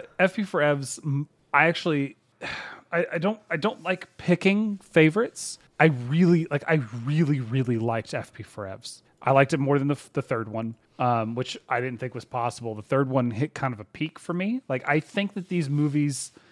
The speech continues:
they all stand alone. Like, they're all very different. I,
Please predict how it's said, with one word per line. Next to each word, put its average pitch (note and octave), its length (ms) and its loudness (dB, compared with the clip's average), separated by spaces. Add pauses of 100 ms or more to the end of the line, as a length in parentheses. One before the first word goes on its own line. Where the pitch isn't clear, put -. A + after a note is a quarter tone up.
(240)
they D#3 120 0
all D3+ 120 4
stand D3 600 2
alone. B2 400 2
Like, A2 140 -6
they're C3+ 100 -2
all C3+ 140 4
very C3 280 2
different. A2+ 480 -6 (320)
I, D#3+ 240 4